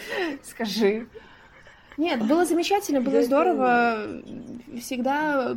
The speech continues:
Speaker 1: приятно поперемывать что-то подобное с подругами, я считаю. Это, эм,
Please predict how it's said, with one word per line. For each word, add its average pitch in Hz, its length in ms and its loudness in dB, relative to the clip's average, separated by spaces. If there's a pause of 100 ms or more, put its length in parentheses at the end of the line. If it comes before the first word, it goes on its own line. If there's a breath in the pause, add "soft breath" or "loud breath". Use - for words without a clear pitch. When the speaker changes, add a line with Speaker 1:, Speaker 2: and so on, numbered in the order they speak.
(120)
Speaker 1:
приятно 240 760 -2 (120)
поперемывать 220 720 -6 (1120)
что-то 214 260 -12
подобное 208 380 -4
с 196 40 -10
подругами, 180 520 -10
я 185 120 -8
считаю. 190 600 -10
Это, 196 720 -6
эм, 185 420 -8